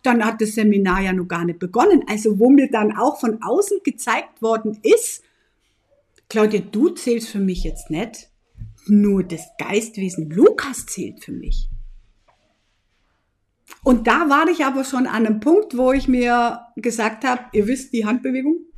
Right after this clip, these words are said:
was es heißt, Figo. <laughs> Sorry, du lernst mich jetzt von der anderen Seite kennen. Ich hab mich nur die ganze Zeit zurückgehalten.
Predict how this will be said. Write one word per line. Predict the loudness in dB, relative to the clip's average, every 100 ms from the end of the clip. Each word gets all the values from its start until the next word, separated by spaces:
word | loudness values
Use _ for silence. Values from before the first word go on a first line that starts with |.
| -18 -18 -18 -20 -20 -20 _ _ -10
was | -10 -8
es | -6
heißt, | -6 -8
Figo. | -10 -8 2 2 2 -8 _ _ -20 _ -6 -6 -4 -6 -8 -18 -20 -20 _ _ _
<laughs> | 0 2 -2 0 -4 -6 -16 -18 -18 -20 -14
Sorry, | -6 0 2 4 0 -2 -12 _ _ _ _ _ _ _ _ _ _ _ _ _
du | -2
lernst | 0 -2 -2 -2
mich |
jetzt | -2 -2
von | -4
der | -2
anderen | -2 -2 -4
Seite | -4 -4 -6
kennen. | -10 -14 -14 -18 -20 _ _ _ _ _ -16
Ich | -10 -10
hab | -6
mich | -6 0
nur | 0 0
die | -4
ganze | -6 -8 -8 -14
Zeit | -12 -10 -10 -12
zurückgehalten. | -10 -10 -10 -12 -16 -8 -8 -8 -10 -16